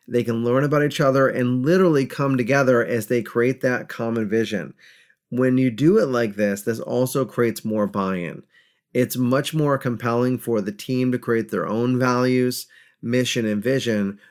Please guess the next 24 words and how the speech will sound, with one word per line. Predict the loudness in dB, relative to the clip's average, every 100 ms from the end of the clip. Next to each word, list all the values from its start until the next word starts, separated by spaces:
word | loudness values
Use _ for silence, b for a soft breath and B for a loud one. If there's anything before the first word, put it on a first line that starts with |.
| b
rather | -4 0 2 2
than | 0 -2
them | 0 0 0
walking | 0 -2 -4 -4
in | -2
on | -2 -2
Monday | -2 0 0 0 0 -2 -4
and | -4 -2 -2
you | -2 -4 -6
pass | -6 -6 -4
out | -4 -2
a |
memo | -2 0 0 0 -2 -6 B B B
or | -2 -2
a |
text | -2 -4 -4 -4
saying, | -4 -4 -6 -10 b b
"Hey | -6 -4
guys, | -2 -2 -4 -8
here's | _ 0 0
what's | 0 -4
important | -8 -6 -8 -8
to | -10
us." | -10 -12 -14